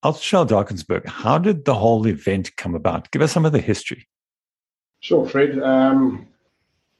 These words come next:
Speaker 2: so I, I already had an event up here in Underberg called the Giants Cup Trail Run, um, which has been going since about twenty thirteen or so. And that's, that was a two-day run,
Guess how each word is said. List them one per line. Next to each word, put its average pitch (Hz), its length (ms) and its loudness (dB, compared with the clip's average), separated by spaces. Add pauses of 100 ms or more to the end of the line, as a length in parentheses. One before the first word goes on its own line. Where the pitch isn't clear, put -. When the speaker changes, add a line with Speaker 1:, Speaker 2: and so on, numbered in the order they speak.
(120)
Speaker 2:
so - 160 -4
I, 151 580 0
I 131 100 2
already 143 380 2
had 131 140 0
an 127 100 2
event 117 340 -2
up 110 200 -10
here 113 320 2 (120)
in 113 120 -6
Underberg 113 680 -2
called 110 360 -6
the 104 60 -16
Giants 107 460 -2
Cup - 300 -4
Trail 123 260 2
Run, 110 340 0 (340)
um, 110 180 -4
which 113 180 -6
has 113 140 -4
been 117 260 -4
going 120 380 2
since - 600 -6 (140)
about 120 320 -2 (300)
twenty 123 420 -2
thirteen 117 600 0
or - 80 -4
so. - 380 -6 (680)
And 117 160 -4
that's, - 440 -2
that 131 260 -4
was 127 120 0
a 123 80 0
two-day 131 500 2
run, 113 600 0